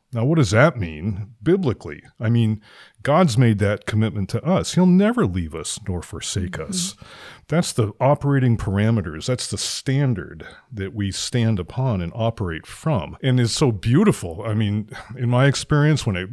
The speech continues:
Speaker 1: <laughs> it got tough, <laughs> and we can all relate to that, but when the promise is what's upheld, even though, you know, when you're in pain and you're lashing out at each other and you're saying all kinds of things that, that you don't really mean because you don't agree with it, but as a pain reliever, you may say things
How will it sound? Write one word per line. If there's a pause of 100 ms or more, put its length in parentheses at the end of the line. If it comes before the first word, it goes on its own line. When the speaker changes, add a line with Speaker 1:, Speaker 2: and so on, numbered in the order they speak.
(120)
Speaker 1:
<laughs>
it
got
tough, (360)
<laughs>
and
we
can
all
relate
to
that,
but
when
the
promise
is
what's
upheld, (100)
even
though,
you
know,
when
you're
in
pain
and
you're
lashing
out
at
each
other
and
you're
saying
all
kinds
of
things
that,
that
you
don't
really
mean
because
you
don't
agree
with
it,
but
as
a
pain
reliever,
you
may
say
things